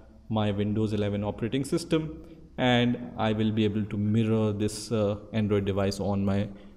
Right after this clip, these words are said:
Windows eleven operating system. Now, in case you face any problem, uh, related to the mirroring of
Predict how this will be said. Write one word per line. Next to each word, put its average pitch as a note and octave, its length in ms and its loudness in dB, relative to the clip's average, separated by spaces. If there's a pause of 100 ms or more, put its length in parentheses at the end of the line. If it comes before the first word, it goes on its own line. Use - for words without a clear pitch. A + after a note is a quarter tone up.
Windows G#2+ 340 4
eleven G2 320 2
operating G2 420 -2
system. - 500 -8 (420)
Now, D3+ 120 10
in E3 160 8
case G3 500 8
you C#3+ 100 2
face D#3 400 6
any D#3 280 4
problem, B2+ 640 6
uh, B2 140 2
related A#2+ 500 2
to B2 120 2
the A#2+ 120 4
mirroring B2 720 4
of A2+ 300 0